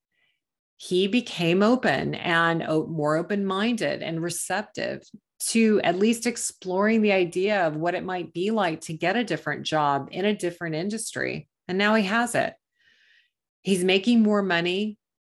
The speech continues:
He's learning new things, and he's really excited about his work and his future.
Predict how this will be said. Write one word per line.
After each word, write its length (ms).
He's 320
learning 500
new 180
things, 500
and 80
he's 140
really 360
excited 560
about 220
his 160
work 260
and 100
his 160
future. 680